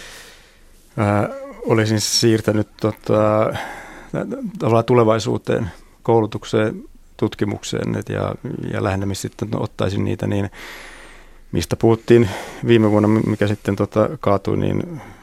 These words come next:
näitä yritystukien leikkaamista tai uudelleen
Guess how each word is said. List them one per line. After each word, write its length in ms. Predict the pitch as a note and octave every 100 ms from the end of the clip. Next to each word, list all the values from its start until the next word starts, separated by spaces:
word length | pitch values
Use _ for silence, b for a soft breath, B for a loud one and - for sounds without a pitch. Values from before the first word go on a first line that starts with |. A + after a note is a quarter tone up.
| -
näitä 180 | G#2
yritystukien 760 | G#2 G2+ G2 - - - - - B B B B - B3+ - - - B2+ B _ - - - - -
leikkaamista 560 | G2+ G2 - G#2 G#2 G#2+
tai 120 | G#2
uudelleen 540 | A2+ G#2+ G2+ G#2 G2+